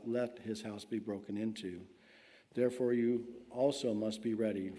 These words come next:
for the Son of Man is coming at, at an hour you do not expect.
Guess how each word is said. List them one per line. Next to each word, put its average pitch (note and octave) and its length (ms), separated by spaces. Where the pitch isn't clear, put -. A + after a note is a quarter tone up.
for A2 60
the G#2 100
Son B2 260
of B2 140
Man A#2 260
is A2 160
coming A#2 380
at, G2+ 80
at A2 140
an G#2 120
hour A#2 280
you A2 120
do G#2+ 120
not G#2 180
expect. G#2 580